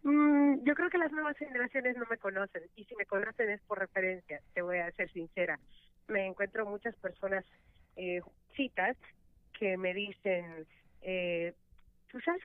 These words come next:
que tu nombre me hace familiar". Y entonces a los días vienen y me dicen,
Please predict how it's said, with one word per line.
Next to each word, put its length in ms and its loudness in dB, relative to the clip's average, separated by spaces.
que 80 -8
tu 220 -6
nombre 380 2
me 180 -4
hace 180 -10
familiar". 760 -2
Y 80 -8
entonces 340 -2
a 120 4
los 160 2
días 240 4
vienen 260 2
y 80 -4
me 160 -2
dicen, 440 -4